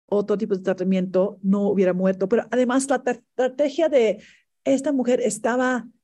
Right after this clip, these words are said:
empezando, estaba muy joven. Todo su arte y todo lo que no podía escribir, que hubiera contribuido muchísimo a nuestra humanidad. Entonces, qué lástima y qué estrategia,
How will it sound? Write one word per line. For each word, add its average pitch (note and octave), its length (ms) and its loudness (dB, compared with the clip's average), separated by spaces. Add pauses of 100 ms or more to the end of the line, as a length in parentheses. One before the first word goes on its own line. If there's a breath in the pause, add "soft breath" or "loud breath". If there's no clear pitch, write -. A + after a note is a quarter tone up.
(160)
empezando, G#3+ 880 0
estaba B3+ 280 2
muy C#4 280 4
joven. D4 720 0 (420 loud breath)
Todo F#4 440 4 (240 loud breath)
su C4+ 540 -2
arte C#4 580 0
y - 60 -2
todo D4 440 0 (340)
lo B3 160 2
que B3+ 120 -2
no C4+ 500 0
podía C4+ 560 2 (280)
escribir, A#3 720 2
que A#3 180 2
hubiera C4 400 2 (300)
contribuido A#3 600 2
muchísimo D4 920 0
a G3+ 120 -2
nuestra G3+ 840 -2
humanidad. F#3 680 0
Entonces, G#3+ 400 -2 (300 loud breath)
qué D4+ 360 0
lástima C4 880 0
y G3+ 120 -4
qué B3+ 140 -2
estrategia, A3+ 680 -4